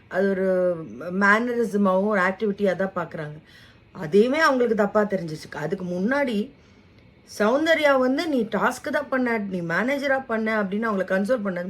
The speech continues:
முன்னாடி என்ன மேனேஜரா எதுவா இருந்தாலும் ஹியூமனிட்டின்னு ஒண்ணு இருக்கு. First of all, அவங்க ஒண்ணும்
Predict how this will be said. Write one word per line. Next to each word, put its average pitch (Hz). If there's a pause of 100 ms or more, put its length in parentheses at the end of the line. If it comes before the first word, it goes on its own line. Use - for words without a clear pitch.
முன்னாடி 262 (480)
என்ன 240
மேனேஜரா 254 (100)
எதுவா 233
இருந்தாலும் 202
ஹியூமனிட்டின்னு 262
ஒண்ணு 180
இருக்கு. 160 (720)
First 156
of 220
all, 302
அவங்க 233
ஒண்ணும் 233